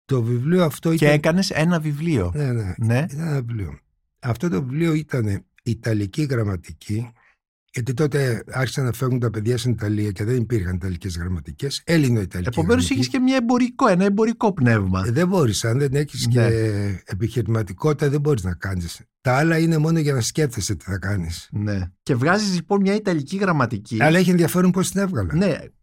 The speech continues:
Speaker 2: πες μας, αυτό θέλουμε να μας πεις.
Speaker 1: Την μετέφραζε η Ρούλα Κολοβού απ' τα Ιταλικά, δηλαδή τους ορισμούς απ' τα Ιταλικά, και μετέφραζε στα ελληνικά. Ήτανε γαλλο-ιταλική γραμματική.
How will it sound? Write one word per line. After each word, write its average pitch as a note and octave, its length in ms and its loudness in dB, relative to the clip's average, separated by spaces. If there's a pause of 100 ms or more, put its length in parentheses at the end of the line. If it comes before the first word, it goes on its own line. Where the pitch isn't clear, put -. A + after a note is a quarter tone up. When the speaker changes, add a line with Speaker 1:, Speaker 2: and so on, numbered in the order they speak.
Speaker 2:
πες F#3+ 200 0
μας, G#2 200 -2
αυτό G3+ 200 -10
θέλουμε F2+ 400 -2
να F2+ 60 -4
μας F2 200 -6
πεις. F2 280 -10 (140)
Speaker 1:
Την B2+ 240 -2
μετέφραζε A#2+ 1120 0 (920)
η A#2 160 4
Ρούλα D#3+ 280 4
Κολοβού A2 720 -2
απ' A2+ 220 -2
τα A2 100 -2
Ιταλικά, G2+ 840 -4
δηλαδή G#2+ 320 -4
τους A#2 140 -8
ορισμούς G#2+ 600 0 (300)
απ' F2 180 -8
τα - 80 -4
Ιταλικά, G2 680 -4 (340)
και D3 300 0
μετέφραζε F#3 540 -2
στα F3+ 140 -4
ελληνικά. C3+ 600 -2 (280)
Ήτανε D#3 460 2 (480)
γαλλο-ιταλική B2 1400 2
γραμματική. F2+ 840 -2